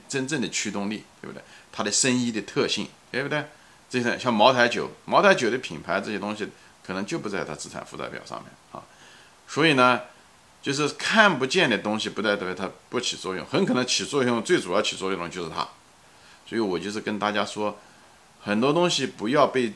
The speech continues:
账面上的东西啊，呃，所迷惑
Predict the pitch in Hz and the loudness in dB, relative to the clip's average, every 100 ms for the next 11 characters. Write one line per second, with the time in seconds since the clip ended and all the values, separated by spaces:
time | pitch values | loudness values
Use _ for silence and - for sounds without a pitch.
0 | - - 190 160 135 160 139 101 87 85 | -8 2 8 8 8 4 0 0 0 -2
1 | 71 95 87 - - - - 78 65 - | -4 -8 -10 -10 -12 -16 -10 -6 -6 -10
2 | - - 78 71 69 - - - - - | -20 -10 -6 -4 -4 -6 -8 -12 -16 -12
3 | 90 76 71 65 - - 82 85 110 170 | -6 -4 -2 -4 -8 -12 -8 -2 -2 2
4 | 139 | 0